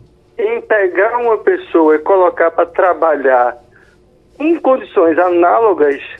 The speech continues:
à escravidão, e como se isso fosse algo, é, é, corriqueiro, como se fosse, "Ah, isso mesmo, não, já tô dando comida e ela tá dormindo aqui,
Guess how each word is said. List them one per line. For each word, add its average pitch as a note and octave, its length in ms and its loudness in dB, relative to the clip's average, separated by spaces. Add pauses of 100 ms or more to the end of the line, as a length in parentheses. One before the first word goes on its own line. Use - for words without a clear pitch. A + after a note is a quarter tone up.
(160)
à F3+ 160 0
escravidão, D#3+ 880 0 (640)
e D4 280 -2
como C#4+ 380 0
se - 120 -6
isso B3 380 -4 (100)
fosse A#3+ 400 0
algo, G#3 580 0 (380)
é, G3 60 0
é, G3+ 680 -2 (380)
corriqueiro, B3 600 0
como G#3 240 0
se - 80 -8
fosse, - 140 0
"Ah, D4 200 2
isso C#4+ 240 -4
mesmo, A#3 280 2
não, A3 160 2
já A#3 140 0
tô A#3+ 140 0
dando A#3+ 240 0
comida G#3+ 720 0 (460)
e F#3+ 60 0
ela G#3 280 4
tá G3+ 160 0
dormindo G3+ 400 2
aqui, G#3+ 260 -2